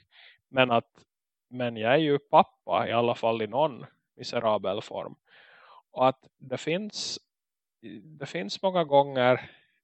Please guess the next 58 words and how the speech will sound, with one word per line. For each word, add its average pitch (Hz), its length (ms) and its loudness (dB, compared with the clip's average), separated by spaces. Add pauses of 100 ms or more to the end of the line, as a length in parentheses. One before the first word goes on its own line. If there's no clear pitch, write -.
när 135 220 -2
jag 127 160 2
inte 143 240 -8
är 226 120 -2
världens 113 460 0
bästa 117 280 -10
pappa, - 460 -14
därför 117 240 -10
att 147 200 -2
jag 120 140 -2
är 165 40 -2
trött 143 400 -2 (340)
eller 143 360 -2 (640)
jag, 160 420 6
jag 131 120 6
är - 40 6
irriterad 156 680 2
eller 147 300 2
annars 147 340 -2
jag 135 80 -8
bara 139 200 0 (100)
orkar - 440 -2
inte. - 380 -20
Så - 180 -4
att 147 140 -2 (120)
ibland 147 460 0
så, 135 320 0 (960)
så 127 560 2
orkar 117 280 0
jag 247 80 4
inte - 300 -10
gå 117 240 -6
ut 98 200 -8
och 101 80 -4
leka 92 280 0
med 95 120 -6
mitt 95 160 -14
barn 69 380 -4
i 95 40 -10
den 85 160 -12
satans 90 560 -4
solen 95 440 -8
eller 110 220 -6
liksom 98 420 -8
vara 107 100 -8
världens 92 420 0
bästa 101 300 -10
pappa - 380 -8
och 95 100 -8
sitta - 280 -12
och 95 60 -8
leka 101 300 -6
ordläkare. 98 560 -8
Utan 160 180 -12
ibland 139 340 0
är 127 60 -6
det, 127 140 0
men 139 240 -6